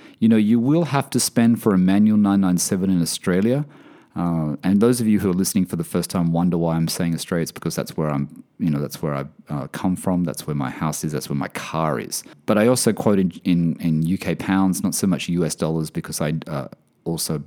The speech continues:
you know, spend a lot of time in the U K. But anyway, nine nine seven Carrera. You know, you can get a Carrera. I think you can get, sometimes they come up for around eighty.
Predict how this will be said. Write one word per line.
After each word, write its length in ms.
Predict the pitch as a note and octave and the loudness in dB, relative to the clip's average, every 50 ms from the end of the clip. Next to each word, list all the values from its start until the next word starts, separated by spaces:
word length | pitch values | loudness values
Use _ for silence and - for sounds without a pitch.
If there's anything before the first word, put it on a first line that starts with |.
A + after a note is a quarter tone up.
| - - - | -8 -8 -6
you 60 | D2+ | -6
know, 120 | C#2 D2+ - - _ | -6 -8 -10 -14 _
spend 280 | - - - - F2 D#2 | -14 -8 -4 -2 0 0
a 40 | |
lot 160 | - D2+ D2 C#2+ | 0 -2 -4 -6
of 40 | |
time 200 | - - - C3+ | -6 -6 -6 -4
in 60 | C3+ - | -4 -6
the 60 | B1+ | -6
U 140 | - - - | -8 -10 -10
K. 260 | - D#3 - - - - _ _ _ _ - _ _ _ - _ _ _ _ _ _ - - - | -8 -8 -8 -8 -10 -16 _ _ _ _ -20 _ _ _ -20 _ _ _ _ _ _ -14 -12 -8
But 220 | G#2+ - A#2 A#2+ | -2 0 2 4
anyway, 300 | B2+ F#3 G2+ D2+ - - - - - - - - - - - - | 6 4 4 4 0 -6 -12 -18 -20 -20 -20 -20 -20 -20 -4 2
nine 160 | C#3 D3 D#3+ D#3+ | 4 4 6 6
nine 160 | D3+ C3+ A#2+ | 6 4 4
seven 340 | - - C3 A#2+ A2+ A#2+ G#2+ | 4 4 4 4 6 4 4
Carrera. 600 | - - G#2+ G2+ G#2+ A2+ A2+ A2+ A2 A2 F#2+ - - - - - - - _ _ - - _ _ - - - _ - - - _ _ _ _ _ - - - - - - - | 4 4 4 4 6 6 6 4 4 2 0 -2 -8 -18 -20 -20 -20 -20 _ _ -20 -20 _ _ -20 -20 -20 _ -20 -20 -20 _ _ _ _ _ -16 -14 -14 -14 -14 -2 2
You 120 | B2 C3+ | 4 6
know, 80 | C#3 C#3 | 6 6
you 160 | C#3 C#3 C#3 | 4 4 2
can 140 | D3+ D#3 - | 2 4 4
get 120 | E3+ E3 | 4 4
a 80 | D#3+ D3 | 4 2
Carrera. 600 | - C#3+ C#3 C#3 C#3 C#3 C3+ C3+ C3+ C3 C3 - | 2 4 4 4 6 6 6 6 4 4 2 2
I 80 | A2+ A2+ | 0 -2
think 280 | - - E3+ B2 - | 0 0 0 2 2
you 60 | D3 B2+ | 0 0
can 240 | - - A2+ G#2+ | 2 4 4 4
get, 240 | F#2+ A#2+ A2+ - - | 4 4 2 2 0
sometimes 960 | - - - - - B2 B2 C3 C3+ C3+ C3 B2+ - - C3+ C3+ C3+ C3+ B2+ | -2 -2 -2 2 2 4 4 6 4 4 2 2 2 2 4 4 4 4 4
they 80 | C3 B2 | 2 0
come 220 | A#2+ - A#2+ A#2 | 2 2 2 4
up 120 | A#2 A2+ - | 4 2 0
for 200 | - G#2+ G2+ G2 | 0 2 4 4
around 260 | G2 F#2+ G2 G2 F#2+ - | 4 4 4 2 2 0
eighty. 520 | F#2+ G#2 F#2+ - - G#2+ G2 F#2+ F#2+ - | 0 -2 -2 -2 -2 -2 -2 -2 -4 -10